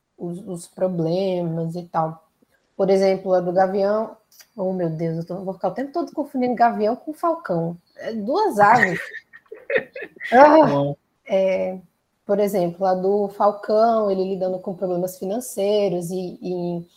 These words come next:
Speaker 1: Hawkeye a gente teve isso também. Ele recebendo favores por ter salvado o mundo. Eu fiz, nossa, que ótimo, né? Que bom que ele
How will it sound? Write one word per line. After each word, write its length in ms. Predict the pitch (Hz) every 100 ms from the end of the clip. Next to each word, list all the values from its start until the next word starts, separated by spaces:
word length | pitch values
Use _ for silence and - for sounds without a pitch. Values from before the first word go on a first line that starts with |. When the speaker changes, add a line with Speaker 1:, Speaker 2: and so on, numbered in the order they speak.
| _ _ _
Speaker 1:
Hawkeye 600 | 180 185 180 - 170 175
a 40 | 170
gente 200 | 175 170
teve 220 | 175 170
isso 160 | 170
também. 420 | - 202 185 175 175 _ _ _ _ _ -
Ele 580 | 180 185 185 180 180 175 _ _ _ _
recebendo 400 | 202 208 202 208
favores 640 | 226 214 190 180 202 202
por 140 | 208
ter 100 | 202
salvado 380 | - 202 180 175
o 40 |
mundo. 440 | 226 180 190 202 185
Eu 80 | 196
fiz, 220 | 202 175
nossa, 280 | 233 381 339
que 220 | - 392
ótimo, 400 | 269 269 294 262
né? 120 | 233
Que 120 | 233 277
bom 200 | 240 302
que 100 | 359
ele 260 | 311 302